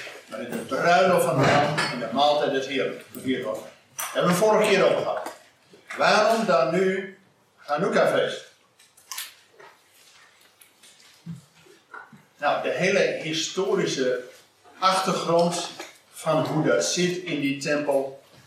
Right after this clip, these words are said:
met in plaats van een menorah een Chanukkia, dat zal Henny straks allemaal uitleggen. Ik wil graag met jullie de Bijbelse boodschap vertellen, wat er allemaal rond dit feest gebeurd is.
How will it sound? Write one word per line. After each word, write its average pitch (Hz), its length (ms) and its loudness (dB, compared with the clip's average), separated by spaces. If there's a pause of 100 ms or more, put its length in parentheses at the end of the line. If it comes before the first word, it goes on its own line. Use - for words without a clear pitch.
(640)
met 151 260 -2
in 143 180 -4
plaats 156 320 4
van 139 220 2
een 113 300 -2
menorah 135 800 2
een 117 260 -2 (100)
Chanukkia, 143 880 -2 (1300)
dat 147 200 2
zal 127 200 2
Henny 165 200 2
straks 151 300 2
allemaal 139 320 4
uitleggen. 127 560 2 (920)
Ik 156 140 -4
wil 165 100 2
graag 160 340 4
met 139 100 -2
jullie 135 200 0
de 110 240 -4
Bijbelse - 480 2
boodschap 151 720 0 (120)
vertellen, 135 720 -2
wat 139 220 2
er 160 100 2
allemaal 143 320 4
rond 147 200 -2
dit 131 160 -2
feest - 520 -2
gebeurd 127 400 -2
is. 120 380 -6